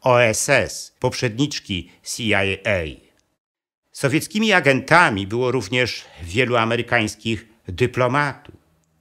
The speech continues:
Jednym z nich był Joseph Davis, który w latach tysiąc dziewięćset trzydzieści siedem tysiąc dziewięćset trzydzieści osiem był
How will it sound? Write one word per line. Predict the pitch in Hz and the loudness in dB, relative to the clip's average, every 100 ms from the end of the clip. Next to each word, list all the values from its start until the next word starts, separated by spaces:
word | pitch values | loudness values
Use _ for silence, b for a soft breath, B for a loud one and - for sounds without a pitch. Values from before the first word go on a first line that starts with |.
| _ | _
Jednym | 113 92 98 87 | -4 -4 -4 -6
z | 107 | -4
nich | 123 87 | -4 -4
był | 90 101 101 - 85 120 | -2 -2 -4 -8 -10 -4
Joseph | 117 113 110 - b 82 | -4 -2 -6 -8 b -16
Davis, | 80 143 127 90 73 - - _ | 2 2 4 -2 -12 -18 -20 _
który | - 123 | -2 -2
w | 104 | 2
latach | 147 180 - | 0 0 -4
tysiąc | 139 127 90 | -4 -4 -2
dziewięćset | 135 156 147 | -4 -4 -8
trzydzieści | - 113 120 139 113 | -10 -10 -8 -8 -8
siedem | - 143 139 87 | -2 0 0 -4
tysiąc | 76 98 101 82 | -10 -8 -8 -4
dziewięćset | 117 113 120 - | -4 -4 -8 -10
trzydzieści | - 92 120 - 104 | -10 -8 -10 -10 -10
osiem | 117 131 - 104 87 | -8 -8 -4 -4 0
był | 113 104 | 0 0